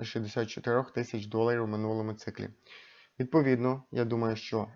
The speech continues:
таку ж саму ситуацію аналогічну можна очікувати і зараз в цьому циклі. Ми бачимо, що ситуація, можна сказати, повторюється, аналогічна. Біткоін зі свого, можна сказати,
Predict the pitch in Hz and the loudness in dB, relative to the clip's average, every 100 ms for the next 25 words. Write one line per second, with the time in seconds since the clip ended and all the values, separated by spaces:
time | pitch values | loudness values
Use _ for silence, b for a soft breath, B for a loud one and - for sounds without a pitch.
0 | - _ - 110 - 135 - - 117 - | -16 _ -6 -4 0 -2 -2 -6 -10 -4
1 | 123 113 107 - 104 110 107 - 123 127 | 0 0 -2 -6 -2 0 0 -2 -4 -4
2 | 120 120 117 110 104 - 123 147 - _ | -4 -2 -2 -2 -4 -4 -6 -6 -10 _
3 | _ - 120 113 113 110 - 113 110 110 | _ -6 -2 -2 -2 -4 -4 -4 -4 -6
4 | - - 123 117 107 120 - _ - 113 | -10 -4 0 2 0 -2 -8 _ -6 -4
5 | 110 107 110 113 151 B B B B B | -2 -4 -4 -4 -6 B B B B B
6 | 123 117 107 - 113 - 113 - 107 120 | 0 2 2 0 -8 -4 -6 -4 -2 0
7 | 113 - 113 113 113 - 107 113 110 107 | 0 -2 -4 -2 -6 -8 -4 -2 -2 -6
8 | 110 107 113 110 123 - 123 110 107 110 | -8 -4 -2 0 -2 -2 -2 -2 -4 -4
9 | 107 127 131 - B B B B - 127 | -4 -4 -4 -8 B B B B -4 -4
10 | - 123 110 113 - 120 117 107 - 123 | 2 2 2 -2 0 0 0 -2 -6 -4
11 | 113 113 113 117 113 113 110 | -2 -2 -6 -4 -2 -2 -4